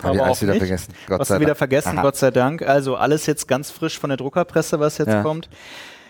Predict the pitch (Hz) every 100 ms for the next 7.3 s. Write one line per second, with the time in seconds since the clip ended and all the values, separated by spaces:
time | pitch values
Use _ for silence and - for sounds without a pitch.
0 | - _ _ _ 160 156 117 - 151 175
1 | 170 165 - 165 139 127 120 117 165 165
2 | 151 - 165 160 113 113 107 110 123 131
3 | 139 139 143 147 - _ _ _ _ _
4 | _ _ _ _ _ _ - 165 220 208
5 | 185 123 - - 151 147 - 151 156 147
6 | 131 123 120 131 107 143 139 139 131 135
7 | 135 104 101